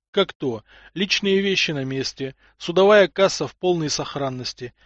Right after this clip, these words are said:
корабельный арсенал не вскрыт. Никаких признаков борьбы,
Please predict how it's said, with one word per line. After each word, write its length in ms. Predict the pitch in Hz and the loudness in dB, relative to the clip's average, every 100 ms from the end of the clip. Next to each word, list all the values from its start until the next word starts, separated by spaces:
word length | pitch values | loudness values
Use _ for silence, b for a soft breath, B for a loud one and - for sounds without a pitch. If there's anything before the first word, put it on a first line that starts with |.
| _ | _
корабельный 560 | - 165 180 196 185 180 | 2 4 8 8 8 4
арсенал 440 | 160 - 185 202 | 2 -2 2 4
не 140 | 180 170 | 2 -4
вскрыт. 400 | - - 127 - _ _ _ _ _ | -6 -10 -12 -12 _ _ _ _ _
Никаких 440 | 156 196 - 240 | -6 -4 -4 -6
признаков 600 | - 202 185 175 160 147 | 0 4 4 2 2 2
борьбы, 560 | 123 160 139 160 202 180 | 4 2 4 2 2 0